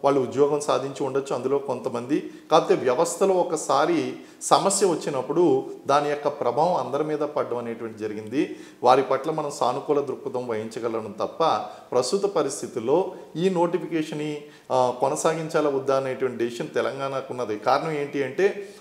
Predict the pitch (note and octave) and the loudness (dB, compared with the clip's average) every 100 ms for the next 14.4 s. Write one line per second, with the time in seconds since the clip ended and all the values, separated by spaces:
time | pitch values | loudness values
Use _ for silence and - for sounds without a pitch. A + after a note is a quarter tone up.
0 | - - D3+ F#3+ C3 - D#3 G3 G3 F#3 | -2 0 4 2 2 0 2 2 4 4
1 | F3 D#3+ D#3 D3+ F3 C3+ C3+ - - B2 | 2 0 -2 0 0 0 -4 -14 -2 0
2 | - C3+ F3 F#3 F3 E3+ G3 D3 D3 F#3+ | 2 2 4 4 2 0 0 2 4 6
3 | F#3 D#3 - F2 - - C3 F3 F#3+ D#3+ | 6 4 0 -2 -4 -2 0 4 2 4
4 | E3 D3 C#3+ C3+ C3+ F#3+ G#3+ G#3 - - | 2 2 2 0 -2 -2 -4 -6 -18 -6
5 | C3 A3 B3+ F#3+ D#3 D#3 D#3 D3 C#3+ C3+ | 0 0 0 0 0 2 0 0 -6 -4
6 | C3 B2+ B2 B2 A2+ C3 A#2+ A#2 A2+ A#2+ | -4 -4 -8 -8 -8 -6 -4 -4 -8 -10
7 | G#2+ A2+ - G#2 G#2 G#2 G#2 F#2+ - F#2+ | -6 -6 -6 -8 -8 -8 -10 -10 -4 -2
8 | B2+ B2+ - - - - C#3 - D#3 G3 | 0 -4 -6 -12 -4 6 6 8 4 4
9 | G3+ G3 F#3+ F3+ E3 D#3 D#3 C3+ B2+ E3+ | 4 2 2 -2 -4 -4 -2 -2 -2 -2
10 | D#3+ D#3 D#3 B2 D#3 D#3+ E3 D#3+ C#3+ D3 | -2 0 2 2 2 0 -2 -2 -2 -4
11 | D3 D3+ C#3+ C#3 C#3+ D3 C#3+ C3 - C3+ | -4 -4 -2 -2 -2 -2 -2 -4 0 2
12 | C3 D3 G3 - - - D3+ F#3 E3+ E3+ | 4 4 2 0 -6 8 8 8 2 0
13 | E3 C#3 - F#3 G3+ G3+ F3 D#3 D#3 D3+ | 2 2 2 0 2 2 2 2 2 2
14 | D3+ D3+ F#3+ | 2 2 2